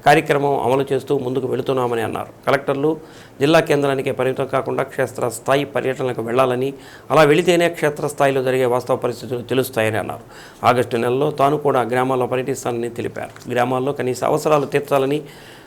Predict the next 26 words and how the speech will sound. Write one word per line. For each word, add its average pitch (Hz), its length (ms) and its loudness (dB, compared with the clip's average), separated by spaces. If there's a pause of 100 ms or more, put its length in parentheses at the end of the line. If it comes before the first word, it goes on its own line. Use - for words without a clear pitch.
(380)
పరిశుభ్రంగా 165 560 6
ఉండేలా 147 320 4
చేయాలని 135 420 2
తెలిపారు. - 640 -4
జిల్లా 127 240 2
కలెక్టర్లు 139 460 -2
వినూత్నంగా 139 600 0
పనిచేయాలని 123 680 -2
సీఎం 120 280 -6
తెలిపారు. - 520 -10
సమావేశంలో 131 680 0
ఉప 131 140 -4
ముఖ్యమంత్రి 127 520 -4
పవన్ 120 240 -4
కళ్యాణ్, 135 320 0 (500)
రెవెన్యూ 160 380 4
రిజిస్ట్రేషన్ 139 560 -2
శాఖ 127 280 -2
మంత్రి 120 460 -4 (400)
అనగాని 139 360 2
సత్యప్రసాద్, 131 880 -2
ప్రభుత్వ 139 240 0
ప్రధాన 135 320 -2
కార్యదర్శి 117 600 -4
నీరబ్ 139 260 2
కుమార్ 131 380 -2